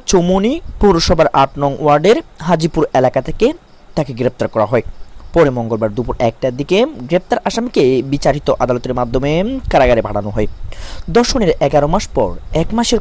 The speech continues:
কন্যা শিশুকে কুলে নিয়ে বেগমগঞ্জে থানায় এসে তিনি ধর্ষণের কথা জানান নির্যাতিত ওই মামি। তার দাবি শিশুটির বাবা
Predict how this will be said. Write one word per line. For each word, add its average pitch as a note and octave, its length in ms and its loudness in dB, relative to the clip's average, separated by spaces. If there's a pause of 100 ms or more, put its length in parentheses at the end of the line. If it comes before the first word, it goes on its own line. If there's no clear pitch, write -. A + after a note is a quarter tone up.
কন্যা F3 300 0
শিশুকে E3+ 380 -4 (280)
কুলে E3 280 2
নিয়ে E3 160 2 (340)
বেগমগঞ্জে C#3 560 2
থানায় C3+ 300 -2
এসে F#3 200 2 (280)
তিনি E3 160 0 (100)
ধর্ষণের D#3+ 420 -2
কথা D3 180 4 (500)
জানান A#2 260 2 (200)
নির্যাতিত F#3+ 400 2 (120)
ওই D#3 80 6 (100)
মামি। A2 240 0 (320)
তার A#3 220 4
দাবি G#3+ 200 4 (180)
শিশুটির F#3+ 460 -2
বাবা C3 180 4